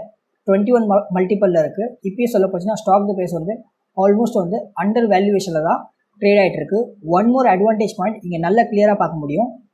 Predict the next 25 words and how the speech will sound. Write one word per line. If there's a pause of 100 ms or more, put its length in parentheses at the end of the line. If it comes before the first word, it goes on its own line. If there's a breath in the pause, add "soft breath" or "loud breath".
(220)
ஸ்டாக்
தி
பிரைஸ்
இங்க (160)
புக்
வேல்யூ
வந்து
இங்க
டூ
சிக்ஸ்டி
எயிட்
இருக்கு. (240)
ஏன்னா (160)
அதை
விடையுமே (480)
இப்பயுமே
ஸ்டாக்
தி
பிரைஸ்
வந்து (260)
இன்னமுமே (640)
ஒன்
செவன்ட்டிங்கிற
பிரைஸ்
ரேஞ்சு